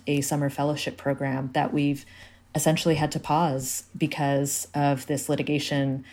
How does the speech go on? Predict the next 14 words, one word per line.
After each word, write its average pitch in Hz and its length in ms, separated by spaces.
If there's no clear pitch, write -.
and 143 340
uncertainty 147 680
about 139 260
whether 135 320
it 139 100
would 139 180
be 143 100
challenged. 139 680
At 180 100
the 185 60
same 185 220
time, 180 460
I 143 440
really 147 800